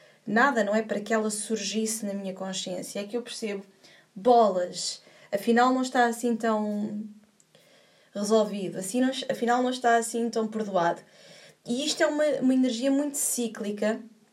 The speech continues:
que me fez pensar, lá está, e que me fez ir ao encontro desta questão, e também já ouvi pessoas que também a têm, hum, se realmente é possível perdoar, se não é possível esquecer.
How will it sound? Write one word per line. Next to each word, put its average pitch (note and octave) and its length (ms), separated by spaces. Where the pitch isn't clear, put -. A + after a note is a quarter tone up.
que - 80
me C#4 120
fez D#4+ 320
pensar, B3 520
lá G3 120
está, F#3+ 200
e F#3 60
que F#3 100
me A3 120
fez A#3 260
ir G3+ 420
ao G#3+ 140
encontro G#3 400
desta F#3+ 260
questão, D4 300
e A#3 60
também G3+ 240
já F#3+ 160
ouvi F#3+ 340
pessoas G3+ 380
que - 100
também F#3 360
a E3+ 40
têm, A#3+ 540
hum, A#3 640
se - 320
realmente E4 500
é D4 40
possível A#3 440
perdoar, B3 600
se - 140
não C#4+ 80
é D4 60
possível C#4 320
esquecer. C4+ 720